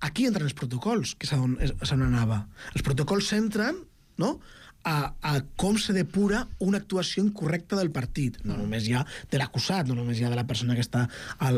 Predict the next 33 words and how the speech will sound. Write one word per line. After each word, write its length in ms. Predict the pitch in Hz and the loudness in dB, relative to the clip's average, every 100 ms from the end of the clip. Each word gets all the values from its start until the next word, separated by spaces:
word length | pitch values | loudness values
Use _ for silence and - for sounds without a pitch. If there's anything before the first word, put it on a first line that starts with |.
| 139 | 2
a 60 | |
l'ull 140 | 131 127 | 4 4
de 60 | 131 | 4
l'huracà, 240 | 135 180 | 2 2
que, 60 | 185 | 2
evidentment, 480 | 117 127 135 220 - - - | 2 2 4 2 -2 -14 -8
el 120 | - 123 | -4 0
que 80 | |
ha 80 | 131 | 0
de 20 | |
fer 220 | 131 131 139 | 2 2 2
Íñigo 260 | 135 143 139 | 4 4 4
Errejón, 300 | 143 120 185 | 2 2 0
i 60 | 147 | 2
tot 100 | 135 | 2
el 140 | 139 | 4
dret, 160 | 160 208 | 2 0
és 80 | 120 | -2
defensar-se, 540 | 139 131 123 98 - | -2 -2 -4 -6 -8
eh?, 220 | - 104 233 - - | -6 -4 -4 -6 -4
davant 180 | 127 120 | 0 2
de 60 | 120 | 4
la 20 | |
justícia. 480 | 120 98 113 - 92 | 2 0 -2 -2 -6
Perquè, 220 | - - | -6 -6
a 20 | - | -2
més 80 | |
a 80 | 107 | 2
més, 160 | 139 214 - | 2 0 -4
compte, 320 | - 147 156 190 | 0 2 2 2
perquè 300 | 127 120 117 - - - - - - | 2 2 -2 -6 0 0 0 -8 0
no 180 | 127 127 | 2 2
estem 320 | - 180 214 | 2 2 2